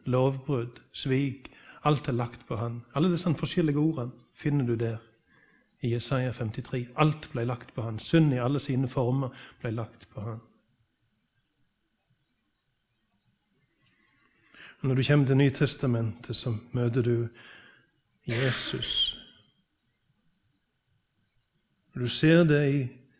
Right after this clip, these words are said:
på samme måte som Gud kommer. Han kommer til dem i hagen. Han,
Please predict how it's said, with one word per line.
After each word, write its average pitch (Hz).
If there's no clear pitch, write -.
på -
samme 156
måte 151
som 143
Gud 151
kommer. 131
Han 120
kommer 170
til 175
dem 180
i 175
hagen. 113
Han, 113